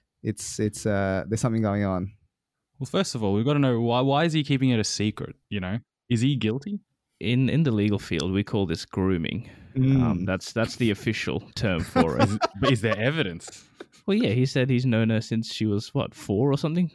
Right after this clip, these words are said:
Speaker 3: What was it again, Ro?
Speaker 1: <laughs> Nine.
Speaker 3: <laughs> Yeah, I mean, that's, it's not much better, but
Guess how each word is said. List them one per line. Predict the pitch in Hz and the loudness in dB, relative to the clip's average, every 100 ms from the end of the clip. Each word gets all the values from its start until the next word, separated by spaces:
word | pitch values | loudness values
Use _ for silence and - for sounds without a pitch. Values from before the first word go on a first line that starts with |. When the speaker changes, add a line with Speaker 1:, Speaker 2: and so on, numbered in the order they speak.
| - - | -10 -2
Speaker 3:
What | 120 | 0
was | 147 | 0
it | 160 | 0
again, | 170 151 | 0 4
Ro? | 202 - | 2 2
Speaker 1:
<laughs> | 170 | 0
Nine. | 127 147 139 - 135 135 | 4 4 4 2 2 2
Speaker 3:
<laughs> | - - - 185 - 170 - 180 - - - - - - - - - - - 269 - - | 4 2 4 2 2 -2 0 -4 -4 -12 -12 -20 -20 -20 -20 -16 -16 -16 -14 -14 -14 -6
Yeah, | - | -2
I | 104 | 0
mean, | 73 71 | -2 -2
that's, | - - - - - | -4 -6 -10 -16 -12
it's | - | 0
not | 190 98 | 0 2
much | 92 - | -2 -2
better, | 120 151 98 | -2 0 0
but | 85 85 | -2 -6